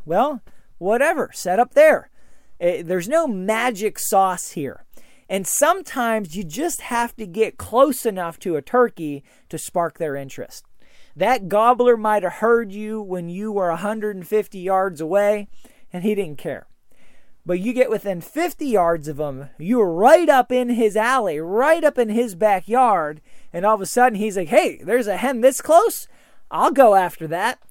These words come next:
All right, it's gonna be that easy. I'll take it." Whereas he wasn't willing to cover a lot of ground, and sometimes that's just turkeys being finicky, but sometimes there are turkey reasons,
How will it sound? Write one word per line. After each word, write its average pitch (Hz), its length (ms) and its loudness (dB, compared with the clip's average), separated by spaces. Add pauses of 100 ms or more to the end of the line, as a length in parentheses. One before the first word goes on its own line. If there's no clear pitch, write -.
(460)
All 185 120 0
right, 240 100 6
it's 147 200 -4
gonna 240 200 2
be 190 120 -4
that 233 340 6
easy. 349 560 0
I'll 208 140 -4
take 247 280 2
it." 311 160 -4 (960)
Whereas 220 680 2 (200)
he 269 160 2
wasn't 262 400 2
willing 269 300 2
to 196 80 -6
cover 269 380 2
a 196 80 2
lot 185 220 0
of 156 60 -8
ground, 165 440 -8 (280)
and 202 200 -4
sometimes 311 760 -4
that's 233 300 -4
just 254 240 -8
turkeys 277 500 -6
being 214 300 -8
finicky, 240 560 -6 (440)
but 254 160 -2
sometimes 240 880 -4
there 214 200 -2
are 220 120 0
turkey 220 420 -6
reasons, 240 640 -6